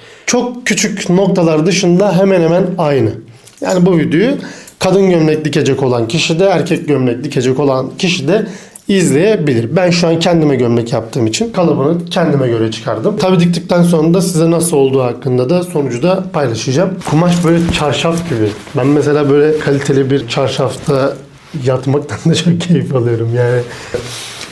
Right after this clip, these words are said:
hele böyle sıcak havalarda böyle buz gibi yeni yıkanmış böyle hafif sert çarşaf oluyor ya böyle.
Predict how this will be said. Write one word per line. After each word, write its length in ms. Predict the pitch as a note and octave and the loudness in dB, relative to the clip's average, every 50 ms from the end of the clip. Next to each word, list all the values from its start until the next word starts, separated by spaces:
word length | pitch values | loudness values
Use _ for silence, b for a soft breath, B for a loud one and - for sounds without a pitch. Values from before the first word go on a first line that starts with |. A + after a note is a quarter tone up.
| B B C#3 - - - A#2 | B B -8 -6 -4 -4 -2
hele 280 | G2 A2 C#3+ C#3 D3 D3+ | 0 0 2 2 4 4
böyle 180 | D3 D3 D3 | 4 4 2
sıcak 360 | D3 - C#3+ C3 D3 C#3+ D3 | 2 0 2 2 0 2 2
havalarda 400 | C#3 C3 B2+ B2 B2 B2 A2 A#2+ | 0 2 2 2 2 0 0 0
böyle 140 | A#2 A#2+ A#2+ A#2+ A2+ B2 | 0 0 0 0 0 0
buz 160 | C3 B2 A#2 | 0 0 0
gibi 180 | A#2 A#2+ A2+ | -2 -2 -2
yeni 240 | A#2 A2 A#2 A#2 B2 | 0 0 2 2 2
yıkanmış 580 | B2+ A#2 - B2 A#2 A2 A2+ A2+ A2 - - A2+ | 0 0 -2 -2 0 0 0 0 -2 -4 -4 -2
böyle 320 | A2+ A2+ A2 A#2 A#2+ B2 A#2+ B B B B B B B B B | 0 2 2 2 0 -2 -4 B B B B B B B B B
hafif 320 | B - C3+ C3 D3 C3+ - | B -4 -2 -2 -2 -2 -4
sert 460 | - - D3+ C3+ B2+ C3 - - - - - - - - - - - - | -4 -4 -4 -4 -4 -6 -10 -14 -16 -16 -18 -18 -18 -20 -20 -18 -10 -6
çarşaf 440 | - D3 C3+ B2 - C#3+ - - | -4 -2 -2 -2 -2 -4 -2 0
oluyor 280 | C3 B2+ D3 F3 E3 C3+ | 2 2 4 4 2 2
ya 80 | A#2+ A2+ | 2 0
böyle. 280 | A2+ A2 G#2 G#2 G#2 | 0 0 0 -2 -4